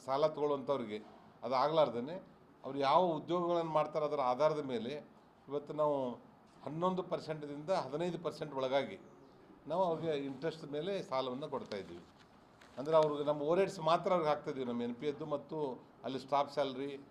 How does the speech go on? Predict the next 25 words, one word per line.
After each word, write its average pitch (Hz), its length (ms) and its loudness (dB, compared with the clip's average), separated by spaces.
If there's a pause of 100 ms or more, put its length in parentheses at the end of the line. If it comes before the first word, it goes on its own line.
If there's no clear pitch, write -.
(160)
ಆ 123 80 0
ಬಿಲ್ಡಿಂಗ್ 127 460 -4
ರೆಂಟು, 127 520 -4 (280)
ಇಂಥವೇನು 131 520 -2
ಮಿನಿಮಮ್ 143 600 -4
ಏನು 123 600 -8
ಹಾಕ್ಬೇಕು 120 560 -10 (300)
ಅದನ್ನ 135 200 -6
ಅಷ್ಟರ 131 240 -8
ಮೇಲಿಂದನೇ 147 380 -4
ಮಾಡ್ತಾ 127 320 -4
ಇದ್ದೀವಿ. 139 360 -10 (380)
ಈ 135 60 -6
ಬ್ಯಾಂಕನ್ನ 143 540 0
ಪ್ರಾಫಿಟ್ 185 680 -2
ಮೇಕಿಂಗ್ 180 340 -6
ಬ್ಯಾಂಕ್ 151 260 0
ಅಂತೇಳಿ 156 200 -6
ನಾವು 151 120 -4
ಪ್ರಾರಂಭ 131 280 -2
ಮಾಡಲಿಲ್ಲ. 104 400 -2 (640)
ಇದೊಂದು 143 480 -2
ಜನರಿಗೆ 160 500 -4
ಸಹಕಾರಿ 160 460 2
ಆಗ್ಬೇಕು, 160 580 -2